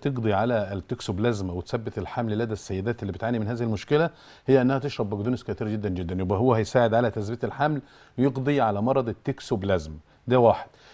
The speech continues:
اتنين بقى، لو الستات اللي هي بتلاقي عندها هرمون عالي في جدا في صدرها اسمه هرمون البرولاكتين، تحس ان صدرها محجر او بيألمها او في اورام بسيطه جدا وعايزه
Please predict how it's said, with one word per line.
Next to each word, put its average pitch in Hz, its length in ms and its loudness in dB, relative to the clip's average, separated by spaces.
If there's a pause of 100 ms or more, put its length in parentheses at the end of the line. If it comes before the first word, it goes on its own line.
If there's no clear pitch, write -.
(140)
اتنين 143 300 0
بقى، 143 160 8
لو 123 80 6
الستات 110 480 -2
اللي 110 160 0
هي 127 160 2
بتلاقي 120 360 0
عندها 107 220 -2
هرمون 113 320 -2
عالي 117 260 0
في 90 80 -10
جدا 110 320 -2
في 90 120 -10
صدرها 110 580 -2
اسمه 110 280 -6
هرمون 113 180 -2
البرولاكتين، 113 680 -2 (400)
تحس - 260 -8
ان 104 100 -2
صدرها 107 280 -2
محجر 110 600 -2
او 117 260 2 (300)
بيألمها 110 560 2
او 110 180 0
في 139 260 -2
اورام 117 340 4
بسيطه 117 340 -2
جدا 120 260 -2
وعايزه 117 300 -2